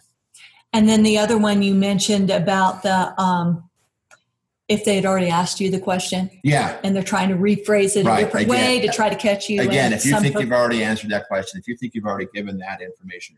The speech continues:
Speaker 2: early in deposition, you can say, "I don't have anything to add, um, to that other than what I already said in the deposition."
Speaker 1: So there you have it, guys. If you ever get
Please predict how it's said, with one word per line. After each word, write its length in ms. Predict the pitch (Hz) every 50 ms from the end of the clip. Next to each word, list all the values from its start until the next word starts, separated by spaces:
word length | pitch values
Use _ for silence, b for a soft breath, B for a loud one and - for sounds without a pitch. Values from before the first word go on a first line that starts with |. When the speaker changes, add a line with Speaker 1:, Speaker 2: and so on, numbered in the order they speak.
| -
Speaker 2:
early 120 | 87 90 87
in 60 | 90
deposition, 580 | 85 - _ _ _ 85 82 - - - 85 87 _ _ _ _ _ _ -
you 100 | 90 -
can 120 | _ 87
say, 180 | - - 85 78 - -
"I 100 | 95 95
don't 120 | 92 90
have 140 | 87 87 80 _ 80
anything 220 | 76 76 _ _ _
to 60 | - -
add, 320 | - - 85 80 80 - _ _ _ _ _ _ _ _ _ _ _ _ -
um, 240 | 85 85 80 80 -
to 160 | - - 92 82
that 220 | 80 78 76 76
other 220 | 80 73 76 73
than 160 | 73 76 80 -
what 120 | - - -
I 160 | - - -
already 180 | - - - -
said 180 | - - -
in 120 | - _ _ _ _
the 80 | -
deposition." 480 | - _ _ - _ _ - - - _ _ _ _ _ _ _ _ _ _ _ _ _ b b b b b b _ _ _ _ _ _
Speaker 1:
So 180 | - - 311 269
there 180 | 262 269 277
you 140 | 302 285 269
have 260 | 254 - 277 294 370
it, 120 | 359 - 214
guys. 520 | 214 185 180 180 190 214 302 294 - - b b b b b b _ _ _ -
If 340 | 220 226 226 233 233 - 247
you 200 | 247 262 269 -
ever 360 | - 226 233 226 262 269 269
get 460 | 226 214 240 226 226 233 233 233 -